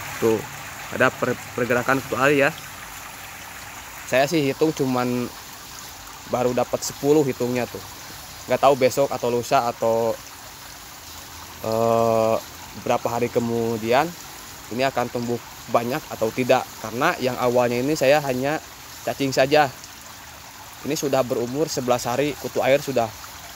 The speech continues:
benar-benar banyak sekali dan bahkan saya sudah memisahkan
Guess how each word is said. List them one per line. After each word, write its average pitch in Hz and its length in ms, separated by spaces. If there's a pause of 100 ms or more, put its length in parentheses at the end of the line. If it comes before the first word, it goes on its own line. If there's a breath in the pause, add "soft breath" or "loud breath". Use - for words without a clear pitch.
benar-benar 117 560
banyak 117 320
sekali 123 400
dan 123 160
bahkan 113 320
saya 151 240
sudah 135 320 (800)
memisahkan 139 480